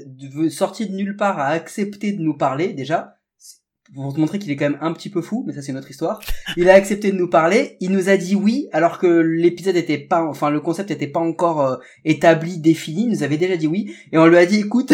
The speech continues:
<laughs> on va peut-être le faire avec un ou deux autres clubs pour essuyer les plâtres. Nos amis nous ont accompagnés, nous ont permis de faire ça, ça fait deux superbes épisodes, donc maintenant on, on pense qu'on est prêt, on est mûr pour, euh, pour les Comets, donc on est vraiment ravis de vous avoir les gars,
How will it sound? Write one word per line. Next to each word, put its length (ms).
<laughs> 160
on 80
va 140
peut-être 240
le 100
faire 220
avec 360
un 60
ou 100
deux 200
autres 180
clubs 280
pour 140
essuyer 260
les 100
plâtres. 400
Nos 300
amis 480
nous 260
ont 60
accompagnés, 500
nous 160
ont 80
permis 260
de 60
faire 160
ça, 220
ça 160
fait 80
deux 120
superbes 380
épisodes, 300
donc 160
maintenant 360
on, 120
on 80
pense 240
qu'on 120
est 100
prêt, 260
on 160
est 80
mûr 540
pour, 240
euh, 140
pour 180
les 120
Comets, 300
donc 180
on 80
est 80
vraiment 460
ravis 460
de 80
vous 160
avoir 200
les 120
gars, 220